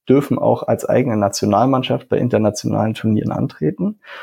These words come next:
und nennen den Sport, äh, zum Beispiel Bagatawa oder Tewaton,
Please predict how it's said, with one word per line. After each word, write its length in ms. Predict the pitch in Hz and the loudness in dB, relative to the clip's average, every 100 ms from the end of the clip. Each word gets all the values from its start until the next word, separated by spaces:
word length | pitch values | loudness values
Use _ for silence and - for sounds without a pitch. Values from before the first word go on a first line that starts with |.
| - | -8
und 160 | - 104 | 0 4
nennen 280 | 98 104 101 | 4 4 2
den 180 | 95 92 | 0 -4
Sport, 540 | - - 98 101 - | -8 0 0 0 -4
äh, 160 | 107 - | -6 -6
zum 220 | - 95 | -4 -4
Beispiel 420 | - - - 101 | -4 -4 -2 -2
Bagatawa 840 | - 85 - - - - - - - | 0 0 -2 -4 -6 0 0 0 0
oder 300 | 101 92 - | 2 2 2
Tewaton, 720 | 98 80 73 76 - - - | 0 2 2 0 -2 -8 -8